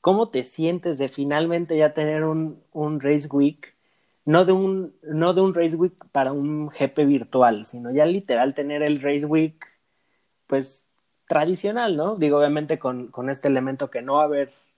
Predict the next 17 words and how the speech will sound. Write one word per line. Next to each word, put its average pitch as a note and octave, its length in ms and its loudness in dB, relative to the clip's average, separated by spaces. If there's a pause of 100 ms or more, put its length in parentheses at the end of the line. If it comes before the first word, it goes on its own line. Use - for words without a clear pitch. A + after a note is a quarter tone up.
ningún C3 380 -2
tipo F#3 240 2
de B2 60 6
público C#3 760 0
allá C3 220 -2
en C#3 60 -4
Spielberg, D3+ 640 2 (760)
va C3 60 8
a C3+ 40 8
haber, C#3 200 6
este, A#2+ 840 -4 (1000)
pues, C3 180 2
gente D3+ 300 -4
contada C3 420 2
en D3 80 -4
el A#2+ 120 -6
paddock, F3 440 -2